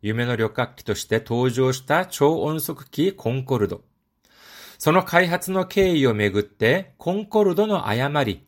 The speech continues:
という言葉がある。英仏両国が共同開発に乗り出したが、採算の取れる見込みが薄いことが途中で判明する。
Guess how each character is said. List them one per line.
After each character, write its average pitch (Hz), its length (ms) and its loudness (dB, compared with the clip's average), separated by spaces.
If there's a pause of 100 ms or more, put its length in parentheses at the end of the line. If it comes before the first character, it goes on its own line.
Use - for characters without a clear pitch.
と 131 80 -4
い 107 220 0
う 180 80 -2
言 101 280 -6
葉 98 180 -2
が 135 200 -2
あ 90 80 -4
る。 82 140 -16 (1080)
英 190 260 6
仏 127 340 -2
両 120 240 2
国 101 260 -4
が 135 280 -2
共 160 340 -2
同 170 200 -2
開 170 340 -6
発 131 220 -12
に 151 140 -6
乗 117 140 -2
り 143 100 0
出 147 120 0
し - 100 -10
た 151 160 -2
が、 120 320 -2
採 107 320 -2
算 110 260 -4
の 110 100 -4
取 107 220 -2
れ 113 60 2
る 104 100 0
見 92 160 -6
込 117 120 -2
み 117 140 -4
が 120 120 0
薄 117 300 -2
い 117 60 0
こ 110 120 -2
と 104 160 0
が 139 240 0
途 98 180 -8
中 110 320 -4
で 143 100 0
判 101 360 -6
明 104 200 -6
す - 160 -8
る。 - 220 -12